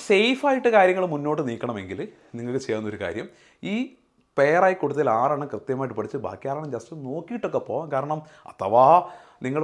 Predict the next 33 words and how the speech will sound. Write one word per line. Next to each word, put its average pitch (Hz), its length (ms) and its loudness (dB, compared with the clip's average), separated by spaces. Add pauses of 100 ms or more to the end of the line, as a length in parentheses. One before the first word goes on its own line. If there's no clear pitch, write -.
പഠിച്ച 135 260 0
പാഠത്തിൽ 127 280 0
നല്ല 127 140 -2 (100)
ചോദ്യം 131 260 -4
വന്നതെങ്കിൽ 117 340 -8 (520)
നിങ്ങൾ 117 220 -10
കുടുങ്ങി 123 220 -8
പോകില്ലേ, 113 240 -6 (720)
നിങ്ങൾ 120 200 -6
ബുദ്ധിമുട്ടൂലേ? 143 440 -6 (560)
അപ്പോൾ - 140 -12 (100)
അത് 180 140 -10
ഒഴിവാക്കാൻ 190 360 -4
വേണ്ടി 147 140 -6
നിങ്ങൾക്ക് 120 240 -6
എന്ത് 107 100 -6
ചെയ്യാം, 110 160 -6 (360)
മറ്റേ 123 260 -8
പാഠത്തും 107 340 -8
കൂടി 165 140 -10 (100)
കുറച്ച് - 300 -12
ക്വസ്റ്റ്യൻസൊക്കെ 113 460 -12
ഒന്ന് 101 160 -12
പഠിച്ചിട്ടേക്കാം. - 580 -12 (580)
അങ്ങനെയാകുമ്പോൾ 120 460 -4 (260)
ഒന്ന് 123 220 -4
കിട്ടിയിട്ടില്ലെങ്കിൽ 113 560 -8
മറ്റേ 110 240 -8
കിട്ടുമല്ലോ. 90 260 -12 (240)
ഇനി 160 160 -4
അതല്ല, 160 260 -2 (540)
ആ - 20 2 (580)
ഓപ്ഷൻ 190 260 -6